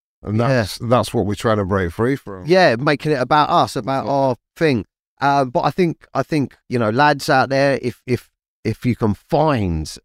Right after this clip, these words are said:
Speaker 2: uh, the answers in faith, then why not, man?
Speaker 1: Yeah. So, so I, for me, what, what I've seen, people that have a type of faith, it, it, like what you were talking about, you believe in something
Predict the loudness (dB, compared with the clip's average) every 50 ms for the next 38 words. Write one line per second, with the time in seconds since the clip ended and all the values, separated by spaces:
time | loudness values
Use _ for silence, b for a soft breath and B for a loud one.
0 | _ -2 0 0 2 2 2 2 2 0 -2 -4 -6 -4 -4 -4 -4 -2 -2 -2
1 | -2 -2 -4 -4 -4 -4 -4 -2 -2 -2 -2 -2 -2 -4 -6 -8 _ -10 -4 0
2 | 2 2 4 4 4 2 2 0 -4 -8 -12 -6 -2 0 0 0 0 0 0 0
3 | 0 -2 -6 -8 -4 0 2 4 4 4 4 2 0 -4 -8 _ _ _ _ _
4 | _ _ _ -4 0 0 0 0 _ -6 -2 0 2 2 2 2 2 0 -2 -2
5 | -4 -4 -4 -2 -2 -2 0 0 0 -2 0 0 0 -2 -2 -4 -6 -6 -4 -2
6 | -2 -2 -2 -4 -6 -6 -4 -4 -2 -2 -2 -2 -2 -2 -4 -2 -4 -8 -8 -6
7 | -2 0 2 2 2 2 0 0 0 2 2 2 0 0 0 -2 -2 -2 -2 -2
8 | -2 -2 -2 -2 -4 -4 -4 -4 -4 -4 0 2 2 2 2 2 0 -2 -2 0
9 | 0 0 0 -2 -6 -8 -8 -8 -10